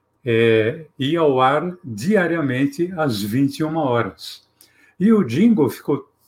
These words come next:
assim, tão famoso que o então publicitário José Bonifácio Sobrinho, que era o Boni, ele comprou os direitos autorais pra utilizar,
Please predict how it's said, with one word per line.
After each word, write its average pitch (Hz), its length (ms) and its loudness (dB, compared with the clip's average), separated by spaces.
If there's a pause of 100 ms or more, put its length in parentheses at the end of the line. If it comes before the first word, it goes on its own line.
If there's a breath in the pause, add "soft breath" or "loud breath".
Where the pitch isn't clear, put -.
(120)
assim, 135 580 -4 (540)
tão 226 160 4
famoso 117 800 0 (880)
que 185 160 0
o 170 500 4
então 147 420 -2
publicitário 110 1000 -2 (420 soft breath)
José 127 480 0
Bonifácio 113 680 -2
Sobrinho, 123 580 -4 (560)
que - 120 -4
era 104 100 0
o 110 60 -6
Boni, 123 360 0 (800)
ele 139 140 -2
comprou 196 460 2
os 117 140 0
direitos 113 560 -2
autorais 156 640 0
pra 170 380 -2
utilizar, 156 840 -2